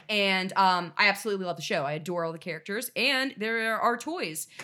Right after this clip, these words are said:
but not that many, which is what's upsetting because, like I said, it's on Netflix. It's not, like, a major, uh, it's not like a Cartoon Network show or Nickelodeon where you're gonna get a really good toy line. So the stuff that's come out is few and far between,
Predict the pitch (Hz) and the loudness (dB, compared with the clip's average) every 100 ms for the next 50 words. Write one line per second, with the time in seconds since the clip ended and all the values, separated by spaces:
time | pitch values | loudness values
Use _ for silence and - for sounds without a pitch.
0 | - 247 233 277 285 247 208 240 220 196 | -4 2 6 6 8 6 6 0 0 -4
1 | 196 165 202 202 196 - 226 214 190 175 | -6 -6 -4 -4 -6 -6 -2 -2 -2 -6
2 | 196 170 160 151 135 - 233 220 214 160 | -8 -6 -6 -8 -10 0 0 0 -4 -10
3 | 170 160 185 190 214 202 - 190 - 180 | -8 -6 -6 -6 -8 -8 -10 -12 -6 -6
4 | - 175 170 180 175 180 180 190 180 175 | -6 -8 -6 -8 -6 -8 -6 -6 -4 -6
5 | - - - - 190 - 262 185 - 202 | -12 -20 -10 0 0 0 -4 -6 -6 -8
6 | 196 202 185 185 190 - 190 196 180 175 | -6 -6 -6 -8 -8 4 6 6 -2 -10
7 | 175 165 170 165 156 165 160 156 165 170 | -8 -8 -8 -12 -12 -10 -8 -10 -8 -10
8 | 165 165 151 - 156 175 196 220 220 185 | -8 -10 -10 -8 -8 -4 -4 -4 -6 -8
9 | 165 - 190 - - 202 185 165 180 175 | -10 -8 -8 -10 -12 -6 -2 0 0 -2
10 | - - 185 185 165 - 240 240 240 240 | -18 -6 -2 -2 -2 -6 -4 -2 -2 -2
11 | 208 185 180 202 202 233 262 | -2 -2 -6 -6 -6 -4 -8